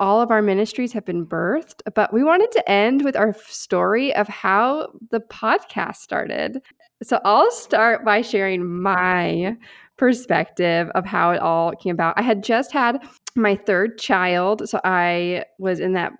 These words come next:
postpartum fog, and I started to listen to podcasts. I don't know if it was Lindsay that had sent me a podcast. We had just started listening to an interview with Sarah Haggerty with, uh, Focus on the Family, and so we were talking about it back and forth, and so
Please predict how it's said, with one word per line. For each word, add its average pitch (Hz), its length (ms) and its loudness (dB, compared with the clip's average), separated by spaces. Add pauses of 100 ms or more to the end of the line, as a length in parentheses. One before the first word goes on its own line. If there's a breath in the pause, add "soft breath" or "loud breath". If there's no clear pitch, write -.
(140)
postpartum 202 720 0
fog, 170 380 2
and 185 140 -4
I 196 80 -2
started 311 380 -4
to - 80 -14
listen 247 260 -2
to 196 40 -4
podcasts. 175 800 -4 (420 loud breath)
I 262 60 0
don't 330 160 0
know 302 160 2
if 247 240 0
it 214 60 -2
was 175 220 -4
Lindsay 277 260 -2
that 226 120 0
had 196 160 -2
sent - 260 -4
me 247 440 -2
a - 80 -4
podcast. 208 760 -2
We 202 120 -2
had 202 160 -2
just 202 240 -4
started 190 260 -2
listening 185 360 -6
to 170 320 -4 (160)
an 180 160 -4
interview 180 440 0
with 165 140 -4
Sarah 165 300 -2
Haggerty 160 760 -6
with, 185 260 0
uh, - 180 -2
Focus - 320 -6
on 180 80 -4
the 185 60 -6
Family, 202 600 0
and 170 80 -2
so 180 120 -4
we 196 140 0
were 220 100 -2
talking 202 360 0
about 175 220 0
it 170 60 -2
back 175 200 -2
and 185 100 -6
forth, 180 320 -2
and 175 140 -4
so 180 160 -2